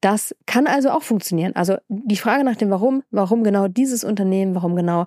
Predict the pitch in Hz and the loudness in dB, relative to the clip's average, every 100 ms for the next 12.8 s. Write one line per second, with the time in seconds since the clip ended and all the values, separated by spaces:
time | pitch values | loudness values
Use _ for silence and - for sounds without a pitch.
0 | - - - - 233 220 220 208 - 190 | -6 -20 -10 0 2 2 0 0 -4 0
1 | 190 196 190 180 170 180 185 - 196 196 | 2 2 0 0 0 0 0 0 -2 -2
2 | - 170 180 - - _ - 226 - - | -2 -2 -2 -8 -20 _ 0 0 -2 -6
3 | - 180 180 185 185 185 170 175 175 - | -2 0 2 2 0 0 0 0 -2 -4
4 | - 240 262 - 185 190 180 175 - 165 | 0 0 0 -2 0 0 -2 -4 -2 -2
5 | 156 160 - - - - _ _ _ 226 | -2 -6 -8 -6 -8 -12 _ _ _ 0
6 | 233 240 294 285 277 - - 370 254 240 | 2 2 0 0 -2 -4 0 0 0 0
7 | 202 - 220 - 208 196 196 202 - _ | -2 -2 -4 -2 -2 0 0 -2 -6 _
8 | _ _ _ 208 180 226 294 240 202 196 | _ _ _ 0 2 2 2 2 0 -2
9 | - - - 180 190 226 226 302 302 196 | -6 -12 -6 -2 2 2 2 0 0 0
10 | 190 190 190 190 185 226 277 - 233 - | 0 -2 -2 0 0 0 0 0 -2 0
11 | - 190 - - - 208 208 - 175 165 | -2 -2 -4 -4 -2 -2 0 0 0 -2
12 | - 247 247 - 226 220 208 208 | -2 -2 -2 -2 0 0 0 0